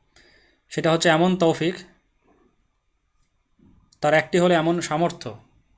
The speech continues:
যার সাথে কর্ম পাওয়া যায়। আল্লাযী, আল্লাতী ইয়াজিবু বিহাল ফি-, আল ইস্ত-, ওয়াল ইস্তিতাআতু আল্লাতী ইয়াজিবু বিহাল ফি'লু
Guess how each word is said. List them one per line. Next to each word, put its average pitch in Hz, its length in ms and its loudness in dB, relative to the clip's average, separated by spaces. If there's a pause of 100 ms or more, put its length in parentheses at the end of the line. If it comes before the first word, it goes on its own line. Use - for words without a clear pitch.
যার 147 200 -2
সাথে 175 220 -6
কর্ম 170 300 0
পাওয়া 127 220 -4
যায়। 110 180 -12 (1600)
আল্লাযী, 156 420 -2
আল্লাতী 156 360 0
ইয়াজিবু 160 400 0
বিহাল 156 280 -2
ফি-, - 200 -10
আল 156 140 -2
ইস্ত-, - 220 -2
ওয়াল 165 140 2
ইস্তিতাআতু 175 520 2 (600)
আল্লাতী 160 340 2
ইয়াজিবু 165 300 2
বিহাল 156 300 -2
ফি'লু 170 360 0